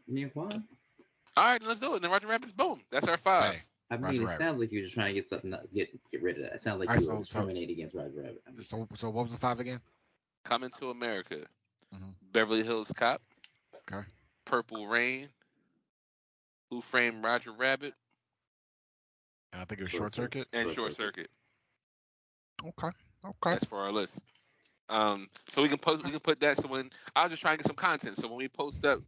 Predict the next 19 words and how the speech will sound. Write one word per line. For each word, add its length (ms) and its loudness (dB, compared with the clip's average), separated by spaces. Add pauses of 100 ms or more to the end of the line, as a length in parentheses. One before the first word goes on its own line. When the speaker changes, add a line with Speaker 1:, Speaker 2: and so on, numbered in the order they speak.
(160)
Speaker 2:
you 100 -2
know, 220 -2
we 80 -6
gonna 100 -6
post 240 -6
this 140 -10
on 120 -2
I 160 4
G, 200 -6
folks. 320 -10
You 60 -20
can 140 -20
tell 120 4
your 100 0
friends 300 -4
and 120 -14
tell 100 2
your 100 -2
friends. 440 -10